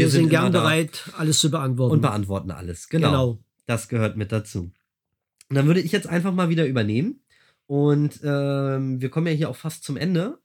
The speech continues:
Speaker 1: Aber was mich noch mal interessieren würde, was wird dann eigentlich so am meisten und was wird am wenigsten gemietet von unseren Produkten?
Speaker 2: Also von unseren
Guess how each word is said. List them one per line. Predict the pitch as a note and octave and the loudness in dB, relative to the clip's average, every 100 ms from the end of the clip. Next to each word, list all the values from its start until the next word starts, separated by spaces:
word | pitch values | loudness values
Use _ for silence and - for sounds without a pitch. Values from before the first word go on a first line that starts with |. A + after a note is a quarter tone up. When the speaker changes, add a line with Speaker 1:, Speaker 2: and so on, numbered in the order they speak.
| - | -16
Speaker 1:
Aber | C3+ C#3 C#3 C#3 C#3 C3 | -8 -4 0 0 -2 -6
was | C3+ - | -6 -4
mich | D3+ D#3+ | -6 -4
noch | E3 | -4
mal | D3+ | -4
interessieren | C#3 C#3+ D3 - D3+ D3 C3 | -6 -8 -10 -6 -4 -2 -2
würde, | C#3 C#3+ C#3+ C#3 C3+ - | -2 -2 -2 -4 -6 -10
was | B2+ - | -10 -8
wird | D3+ | -8
dann | C#3 | -8
eigentlich | B2+ B2 A#2+ | -8 -8 -10
so | - | -10
am | A2 | -6
meisten | G#2+ G2+ A#2+ - D3+ | -4 -4 -6 -8 -10
und | C3 | -8
was | B2 - | -8 -10
wird | B2+ | -10
am | A2+ | -6
wenigsten | A2 C3 A2+ - | -4 -4 -6 -10
gemietet | F#2 F2 E2 E2 | -12 -12 -14 -18
von | - | -20
unseren | - F2 F2 | -20 -18 -18
Produkten? | - D#2+ D2+ _ F2 _ _ _ _ _ _ | -18 -20 -20 _ -20 _ _ _ _ _ _
Speaker 2:
Also | D3 C3+ | -6 -6
von | C#3 F3 E3+ | -2 -4 -4
unseren | F3 F#3+ G3 G3 G3 F#3+ F3 | -4 -4 -2 -2 -2 -4 -6